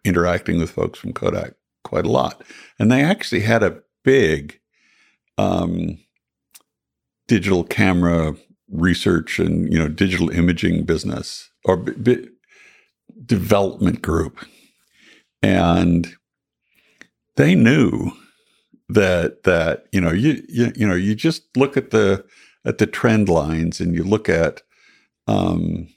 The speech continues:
you know, the emerging quality of, of, of these, you know, digital cameras. And, y-, you know, you can just pl-, plot it on a graph, you know, and it's like,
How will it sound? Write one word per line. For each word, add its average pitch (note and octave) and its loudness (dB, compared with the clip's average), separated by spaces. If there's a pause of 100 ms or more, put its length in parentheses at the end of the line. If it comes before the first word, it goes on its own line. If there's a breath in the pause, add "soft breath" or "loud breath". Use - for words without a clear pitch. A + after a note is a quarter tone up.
you G2 -2
know, E2 -2
the F#2 -2
emerging F#2+ 0
quality E2+ -2
of, E2+ -2 (1200 soft breath)
of, E2 -2
of F2 0
these, D#2+ 0 (120)
you - 0
know, D#2 0
digital E2 0
cameras. - -2 (920)
And, E2+ 2 (160)
y-, A2+ 0
you G#2+ 0
know, D#2+ -2
you F2+ -2
can B2+ -4
just - -10
pl-, - -2
plot E3+ 2
it G2 2
on F#2 0
a F2+ 0
graph, - -2 (160)
you A2 -2
know, G#2 -4
and A#2 0
it's A2+ -6
like, A2 -2